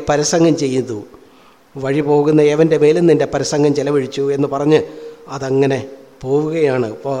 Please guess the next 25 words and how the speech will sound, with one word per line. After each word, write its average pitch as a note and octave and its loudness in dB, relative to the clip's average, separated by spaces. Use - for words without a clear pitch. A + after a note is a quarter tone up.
നമ്മൾ C3+ -2
വായിച്ചു D3 -4
നോക്കിയാൽ D#3+ -2
നമുക്ക് D#3 0
നമ്മുടെ E3+ 2
സ്വസ്ഥതയും F#3+ 4
നഷ്ടപ്പെടത്തക്ക E3+ 0
രീതിയിൽ D#3 0
ആ C#3 -6
സംഭവം D3+ -2
അങ്ങനെ D#3 -2
നീണ്ടു D3 -2
നീണ്ടു D#3 -4
പോവുകയാണ്. A#2+ -8
ഞാൻ A#3 6
പറഞ്ഞു C#4 2
വന്നത്, C#4+ -2
ദൈവം D4+ 6
എപ്പോഴും C#4+ 0
തന്നോട് C#4 2
മാത്രം A3+ 0
വിശ്വസ്തരായിരിക്കുന്ന F#3+ 0
ആളുകളെയാണ് D#3 0
അന്വേഷിക്കുന്നത്. C3+ -4
പഴയ C#3+ 0